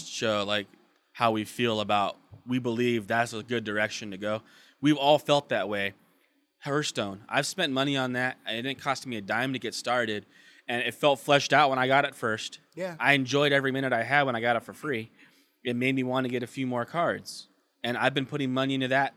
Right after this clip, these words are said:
Speaker 1: periodically for the last multiple years in a row. How is that not a better model?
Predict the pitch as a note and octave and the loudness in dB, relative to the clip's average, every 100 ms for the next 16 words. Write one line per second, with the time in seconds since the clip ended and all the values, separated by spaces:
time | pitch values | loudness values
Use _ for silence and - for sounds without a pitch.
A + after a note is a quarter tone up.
0 | _ C#3+ C3 A#2+ B2+ C#3+ C#3 C3+ _ _ | _ -4 0 0 -2 -4 -8 -8 _ _
1 | _ _ - C3+ C3 C#3+ C#3+ - C#3 C#3+ | _ _ -6 0 4 4 2 -4 -2 -2
2 | C#3 - C#3 C3+ E3 D3 C#3 C3+ A3 C#3+ | -4 -8 -4 -2 -2 -2 -6 -6 -4 -4
3 | E2+ - _ _ - E3 A3 F#3+ E3+ F3+ | -6 -14 _ _ -6 0 0 2 2 2
4 | C#3 D3+ C#3+ C3+ B2 A#2+ F3 F#3 - | 0 -2 0 0 0 0 -2 -4 -8